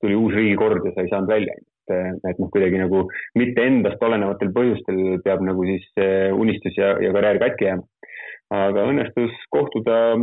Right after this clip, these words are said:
kahe vahva inimesega, kelleks on siis Priit Salumäe ja siis Toomas Luhat. Äh, tervitused mõlemale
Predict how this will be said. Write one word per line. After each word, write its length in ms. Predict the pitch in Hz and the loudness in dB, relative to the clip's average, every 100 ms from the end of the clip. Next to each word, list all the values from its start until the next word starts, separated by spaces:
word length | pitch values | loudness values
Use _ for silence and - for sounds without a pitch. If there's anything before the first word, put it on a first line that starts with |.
| 117 120 120 | -2 -4 -4
kahe 460 | 123 127 113 110 107 | 0 2 4 4 2
vahva 300 | 131 - 123 | 0 0 0
inimesega, 540 | 165 120 101 98 101 101 | 0 0 0 -2 0 0
kelleks 280 | 101 98 107 | -2 -2 -2
on 60 | 101 | 0
siis 220 | 104 98 | -2 -2
Priit 220 | 123 120 | -2 0
Salumäe 380 | 123 117 113 104 | 0 0 2 0
ja 140 | 104 107 107 104 | 0 0 -2 -2
siis 240 | 107 101 - | -2 -2 -2
Toomas 220 | 160 127 | 0 0
Luhat. 220 | 107 92 - _ _ _ _ _ _ | 0 -2 -4 _ _ _ _ _ _
Äh, 300 | 101 95 95 95 | -4 0 0 0
tervitused 400 | 110 92 - 92 | 0 0 -2 0
mõlemale 320 | 117 101 98 | 0 0 0